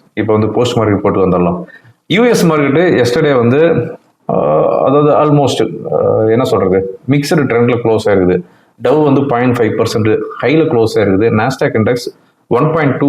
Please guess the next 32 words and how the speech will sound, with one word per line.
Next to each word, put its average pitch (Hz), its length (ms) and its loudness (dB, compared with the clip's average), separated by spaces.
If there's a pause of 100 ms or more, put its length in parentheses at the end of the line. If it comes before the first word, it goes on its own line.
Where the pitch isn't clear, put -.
ஃபைவ் 117 180 0
பர்சன்ட் 117 300 0
டவுன்ல 120 320 2
க்ளோஸ் 107 200 0
ஆயிருக்குது. 101 300 0
எஸ் 123 180 -2
அண்ட் 135 100 0
பி 127 80 2
ஃபைவ் 113 180 -2
ஹண்ட்ரட் 113 260 0
பாயிண்ட் 127 320 0
ஃபைவ் 107 240 0
பர்சன்ட் 113 320 -2
டவுன்ல 101 220 0
க்ளோஸ் 90 280 -2
ஆயிருக்குது. 87 320 0 (600)
அங்க 135 120 0
வந்து 151 160 2
Microsoft 143 600 0
வந்து 131 160 2
த்ரீ 123 200 -2
பர்சன்ட் 110 360 -2
டவுன்ல 107 320 2
க்ளோஸ் 98 240 0
ஆயிருக்குது. 101 260 0
அங்க 117 160 0
வந்து 107 260 0
ஏர்னிங்ஸ் 117 360 0
ரிப்போர்ட் 104 320 -2
வந்து 107 140 2
வீக்கா 104 320 0
வந்திருக்குது 95 400 0